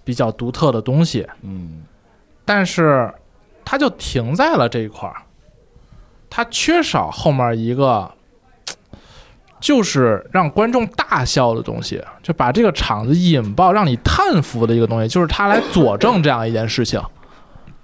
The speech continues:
Speaker 1: 啊，或者说给你提供一件事情，一个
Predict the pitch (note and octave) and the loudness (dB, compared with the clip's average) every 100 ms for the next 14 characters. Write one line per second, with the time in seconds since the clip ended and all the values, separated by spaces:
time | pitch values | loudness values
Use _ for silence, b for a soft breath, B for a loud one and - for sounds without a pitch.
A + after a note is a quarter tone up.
0 | - - - - A#2 - A#3 D3 D#3 F#3 | -20 -20 -18 -4 -4 0 0 2 0 0
1 | C#3 - C#3 G#3 F#3 C3 A#2+ - A#2 G#2+ | 0 0 0 2 2 2 -2 -2 -6 -6
2 | G#2 B2 C3 | -6 -2 -2